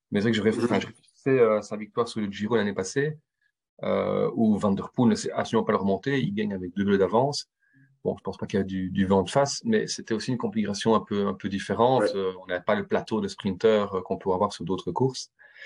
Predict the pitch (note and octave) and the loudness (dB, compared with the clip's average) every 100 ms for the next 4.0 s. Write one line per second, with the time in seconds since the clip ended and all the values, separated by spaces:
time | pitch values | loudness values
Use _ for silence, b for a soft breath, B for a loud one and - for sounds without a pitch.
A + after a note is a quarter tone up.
0 | B B B - A#2 A2+ G#2+ - C#3+ D#3 | B B B 2 6 6 4 0 0 0
1 | F#4 - _ _ _ - - - - A2 | 0 -6 _ _ _ -12 -12 -12 -10 -8
2 | - G#2 A#2 - G#2 G2+ G2 G#2+ - C#3 | -6 -4 -4 -2 0 2 0 -4 0 2
3 | G#2 G2+ F#2+ F#2+ F#2 - C#3+ D3 C3+ - | 2 -2 -2 -2 -4 -4 0 0 0 -4